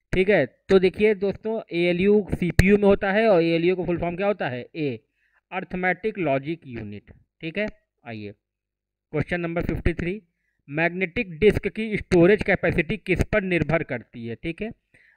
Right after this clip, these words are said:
मैग्नेटिक डिस्क की स्टोरेज कैपेसिटी किस पर निर्भर करती है, ए, track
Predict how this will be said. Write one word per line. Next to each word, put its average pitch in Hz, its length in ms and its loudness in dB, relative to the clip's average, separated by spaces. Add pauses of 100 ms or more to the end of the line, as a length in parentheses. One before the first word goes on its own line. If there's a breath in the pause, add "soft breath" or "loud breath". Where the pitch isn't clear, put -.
मैग्नेटिक 156 580 -2
डिस्क 180 280 4
की 214 180 -4 (100)
स्टोरेज 175 460 6
कैपेसिटी 156 560 0
किस 160 240 0
पर 202 160 0
निर्भर 143 360 -2
करती 110 380 -12
है, 101 160 -14 (520)
ए, 170 240 0 (520)
track 185 260 2